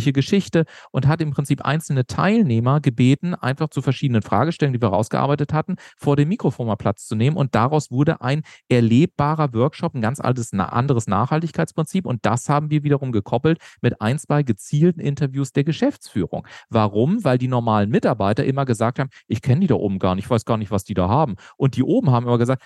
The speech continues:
„Ja, wenn ich ganz ehrlich bin, ich laufe zwar einmal im Jahr da durch, aber wer das so genau ist, ich wei-, also ganz ehrlich, ich weiß es manchmal auch nicht mehr.“ Und das ist ja häufig ein Problem, dass das Top-Management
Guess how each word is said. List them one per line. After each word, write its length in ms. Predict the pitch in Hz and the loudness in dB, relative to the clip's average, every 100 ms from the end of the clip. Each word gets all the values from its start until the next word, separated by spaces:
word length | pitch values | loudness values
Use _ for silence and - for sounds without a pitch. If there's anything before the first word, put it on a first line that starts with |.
| - | -2
„Ja, 100 | 101 | 0
wenn 100 | 107 | 2
ich 80 | - | 0
ganz 180 | 104 | -2
ehrlich 240 | 95 120 139 | 0 -2 0
bin, 120 | 117 | -4
ich 120 | 101 | -2
laufe 340 | 107 107 107 - | 0 2 0 0
zwar 140 | 92 | -2
einmal 240 | 110 107 | 0 0
im 120 | 101 92 | -2 -2
Jahr 200 | 92 - | 0 2
da 100 | 185 | 0
durch, 380 | 139 156 156 - | 2 2 2 -2
aber 220 | 98 92 | -2 0
wer 100 | 95 | -2
das 120 | 95 | -4
so 80 | 101 | -4
genau 260 | 92 87 87 | -4 -2 0
ist, 160 | 127 | -2
ich 200 | - 104 | -2 -4
wei-, 100 | 92 - | -4 -4
also 160 | - 92 | -6 -2
ganz 240 | 85 - | -4 -2
ehrlich, 180 | 90 98 | -2 0
ich 60 | |
weiß 180 | 90 90 | -2 -2
es 140 | 95 90 | -4 -4
manchmal 260 | 87 - | -2 0
auch 140 | 156 240 | 2 2
nicht 120 | 87 | 0
mehr.“ 140 | 78 - - - | -4 -6 -14 -2
Und 140 | 123 | 0
das 100 | 131 | 0
ist 100 | 139 | 2
ja 60 | 139 | 2
häufig 220 | 139 120 | 2 -6
ein 60 | |
Problem, 360 | 117 123 160 220 | -6 -2 0 0
dass 120 | 139 | -2
das 100 | 117 | -4
Top-Management 680 | - 127 143 147 - 156 175 | -4 -2 0 -2 -2 -4 -4